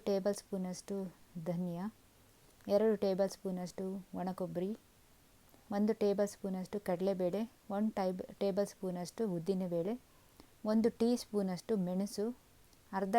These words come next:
ಟೇಬಲ್ ಸ್ಪೂನಷ್ಟು ಜೀರಿಗೆ, ಅರ್ಧ ಟೇಬಲ್ ಸ್ಪೂನಷ್ಟು ಮೆಂತ್ಯ, ಒಂದು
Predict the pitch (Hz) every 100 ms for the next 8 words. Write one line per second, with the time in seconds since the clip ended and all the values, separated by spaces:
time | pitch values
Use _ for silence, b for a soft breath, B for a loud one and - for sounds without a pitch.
0 | 226 208 196 190 - 185 180 170 - 254
1 | 170 190 180 165 190 269 - - - -
2 | - - - - _ - - 208 202 240
3 | 226 202 196 190 - 185 180 - 240 277
4 | 226 190 190 185 180 240 - - - -
5 | - - - - - - - 220 240 269